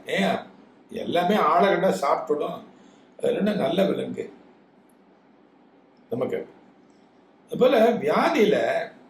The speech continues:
ஏதாவது ஒரு நல்ல வியாதி சொல்லுங்க அப்படின்னு கேளுங்க, சிரிப்பா. "நல்ல வியாதியா? பாவி, எல்லா வியாதியுமே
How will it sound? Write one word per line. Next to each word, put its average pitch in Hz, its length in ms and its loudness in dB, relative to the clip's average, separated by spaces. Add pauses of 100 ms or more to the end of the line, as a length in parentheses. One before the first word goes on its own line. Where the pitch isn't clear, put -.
(220)
ஏதாவது 220 340 2
ஒரு - 80 0
நல்ல 170 280 0
வியாதி 196 300 2
சொல்லுங்க 156 300 -6 (180)
அப்படின்னு - 40 -6
கேளுங்க, 165 520 -2 (600)
சிரிப்பா. - 480 -2 (120)
"நல்ல 226 240 -2
வியாதியா? 117 400 -2 (420)
பாவி, 160 400 0
எல்லா 170 400 0
வியாதியுமே 190 440 2